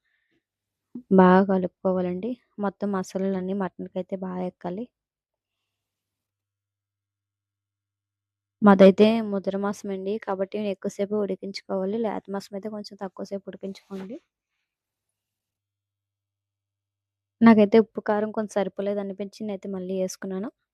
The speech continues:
మీరు చూసుకొని వేసుకోండి. ఇలా నిజంగా ఒకసారి ట్రై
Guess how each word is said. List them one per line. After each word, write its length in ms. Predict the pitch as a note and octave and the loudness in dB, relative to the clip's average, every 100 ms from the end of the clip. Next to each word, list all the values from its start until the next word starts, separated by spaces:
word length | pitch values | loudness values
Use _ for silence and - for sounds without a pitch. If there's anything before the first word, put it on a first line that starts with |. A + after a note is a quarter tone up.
| _ _ _ _ | _ _ _ _
మీరు 160 | A#3 A3 | -2 0
చూసుకొని 480 | - G#3 - - G#3 | 2 0 0 -8 -4
వేసుకోండి. 520 | F#3+ F#3+ - G3 G#3 D#4+ _ _ _ _ _ _ _ _ _ _ _ _ _ | -4 -4 -12 -14 -12 -14 _ _ _ _ _ _ _ _ _ _ _ _ _
ఇలా 180 | G3+ G3+ | 10 10
నిజంగా 400 | G#3 F#3+ G3 G#3 | 10 6 4 0
ఒకసారి 280 | G#3+ - G3 | -4 -6 -8
ట్రై 180 | - | -2